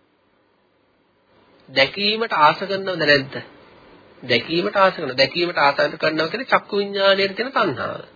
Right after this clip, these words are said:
ඇසීමට ආස කරනවා. ඒ කියන්නේ සෝත විඥාණයට තියෙන තණ්හාව. ගන්ධ දැනීමට ආස කරනවා. ඒ කියන්නේ ගහන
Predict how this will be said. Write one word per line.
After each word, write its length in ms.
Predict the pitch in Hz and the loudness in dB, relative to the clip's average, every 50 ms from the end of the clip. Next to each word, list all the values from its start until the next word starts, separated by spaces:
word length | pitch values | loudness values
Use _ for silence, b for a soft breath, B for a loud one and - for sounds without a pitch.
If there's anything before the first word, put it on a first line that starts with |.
| - B B B B B B B B B B _ | -20 B B B B B B B B B B _
ඇසීමට 560 | - - 143 - - 233 233 233 247 262 247 240 | 0 0 0 0 -2 -4 -2 -2 0 -2 0 4
ආස 220 | 190 165 151 - | 4 4 4 2
කරනවා. 340 | - - 120 120 120 123 127 | 0 -2 -2 -2 -2 2 2
ඒ 120 | 139 147 | 4 4
කියන්නේ 260 | - - 190 208 226 | 4 2 2 0 0
සෝත 240 | 214 208 190 190 190 | 2 2 2 2 2
විඥාණයට 560 | 196 190 196 190 190 190 190 190 190 190 190 | 0 0 -2 -2 0 2 2 2 2 0 -2
තියෙන 200 | 190 202 226 277 | -4 -6 -8 -4
තණ්හාව. 500 | - 226 185 147 135 117 107 95 - - - - - - - - - - - - - - - - - - - - - - - - - - - - - - - - - - - - | -2 -2 -2 -2 -6 -8 -8 -8 -8 -8 -10 -14 -20 -20 -20 -20 -20 -20 -20 -20 -20 -20 -20 -20 -20 -20 -20 -20 -20 -20 -20 -20 -20 -20 -20 -20 -20 -20 -20 -20 -20 -16 -14 -10
ගන්ධ 480 | 156 156 147 151 170 190 196 180 - - 233 214 - _ _ _ _ _ _ _ _ _ | -2 2 2 2 2 0 -2 -2 -2 -2 -2 -4 -8 _ _ _ _ _ _ _ _ _
දැනීමට 640 | 143 143 147 151 156 180 196 208 226 240 262 254 240 | -8 0 2 2 2 2 -2 -4 -6 -6 -6 -4 -2
ආස 200 | 220 190 156 - | 0 0 0 -2
කරනවා. 320 | 160 135 139 131 127 131 131 | -4 -4 -4 -4 -2 -4 -4
ඒ 60 | 139 | -2
කියන්නේ 180 | 170 190 190 | -4 -4 -4
ගහන 240 | 160 139 131 143 151 | -4 -2 0 0 0